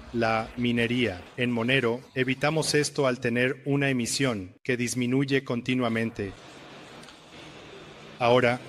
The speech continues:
otra diferencia está en cuál es la tasa de emisión de monedas en el futuro lejano. Así que en Bitcoin, la recompensa por bloque eventualmente llega a cero y anticipan usar las tarifas de transacción para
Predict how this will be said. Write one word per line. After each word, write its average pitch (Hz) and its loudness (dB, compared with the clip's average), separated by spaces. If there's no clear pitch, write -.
otra 151 4
diferencia 143 4
está 123 2
en 123 2
cuál 123 4
es - 0
la 117 4
tasa 147 4
de 160 4
emisión 135 2
de 135 2
monedas 123 2
en 123 0
el 117 2
futuro 123 2
lejano. 110 0
Así 131 2
que 143 4
en 123 2
Bitcoin, 127 0
la 117 2
recompensa 127 2
por 110 0
bloque 123 2
eventualmente 127 2
llega 120 2
a 107 0
cero 110 0
y 127 2
anticipan 123 2
usar 123 2
las 113 -2
tarifas 123 2
de 120 0
transacción 120 0
para 113 0